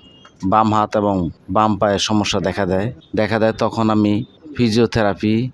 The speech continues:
আপনার বাসায় নিয়ে তারপরে ফিজিওথেরাপি দেওয়ার চেষ্টা করি। তো দেখার পরও আমার প্রবলেম থেকে যায়। প্রবলেমটা হচ্ছে আপনার ওই হাতটা ঠিক হয়ে যায় মোটামুটিভাবে,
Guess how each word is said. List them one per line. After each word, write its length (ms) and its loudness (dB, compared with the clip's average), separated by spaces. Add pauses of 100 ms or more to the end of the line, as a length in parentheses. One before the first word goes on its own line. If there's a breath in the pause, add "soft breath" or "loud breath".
(100)
আপনার 400 -2
বাসায় 460 -2
নিয়ে 440 2
তারপরে 500 -2 (260)
ফিজিওথেরাপি 600 -2
দেওয়ার 220 0
চেষ্টা 300 -4
করি। 340 -4 (380 soft breath)
তো 80 -2
দেখার 300 -2
পরও 240 0
আমার 300 2 (260)
প্রবলেম 340 2
থেকে 280 0
যায়। 180 2
প্রবলেমটা 420 0
হচ্ছে 420 0 (380 loud breath)
আপনার 340 0
ওই 360 2 (220)
হাতটা 340 -2
ঠিক 240 0
হয়ে 140 4
যায় 180 2
মোটামুটিভাবে, 800 2